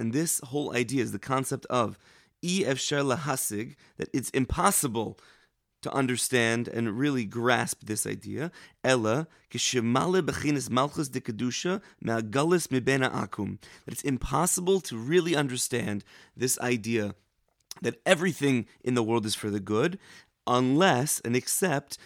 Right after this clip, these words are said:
we elevate the royal palace, the royal kingdom, from the exile amongst the non-Jewish world. As much as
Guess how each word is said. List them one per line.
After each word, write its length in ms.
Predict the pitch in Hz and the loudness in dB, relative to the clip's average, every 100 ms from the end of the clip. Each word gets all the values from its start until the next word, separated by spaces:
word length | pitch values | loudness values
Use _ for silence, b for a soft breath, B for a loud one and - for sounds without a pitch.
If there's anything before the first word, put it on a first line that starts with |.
| B - | B -12
we 320 | 117 127 123 - | -6 -6 -6 2
elevate 760 | 147 180 233 180 202 220 - - b - | 4 4 0 0 2 2 -2 -8 b -12
the 460 | 113 139 139 127 b b _ _ | -4 0 2 0 b b _ _
royal 520 | - 117 135 185 208 196 | -6 0 4 6 6 4
palace, 480 | - 131 107 110 | 0 -2 0 -2
the 100 | - | -6
royal 360 | 110 131 165 175 | -6 -2 -2 -2
kingdom, 540 | - 180 147 110 110 117 B _ | -2 -2 0 0 0 -4 B _
from 480 | - 135 151 160 - | -8 -4 -2 -2 -4
the 400 | 123 131 123 - _ - | -2 0 0 -2 _ -2
exile 720 | 165 143 123 117 104 117 127 B B | -2 0 0 0 0 -2 -4 B B
amongst 460 | - 117 135 143 - | -4 0 0 -2 -4
the 160 | 120 120 | -2 0
non-Jewish 640 | 120 120 113 110 110 - | 0 0 -2 -2 -4 -6
world. 480 | 101 110 104 101 92 b b b b | -4 -2 0 -2 -8 b b b b
As 180 | 117 120 | -2 0
much 320 | 123 170 175 - | 2 0 0 -2
as 400 | 143 135 117 104 | -2 0 -2 -4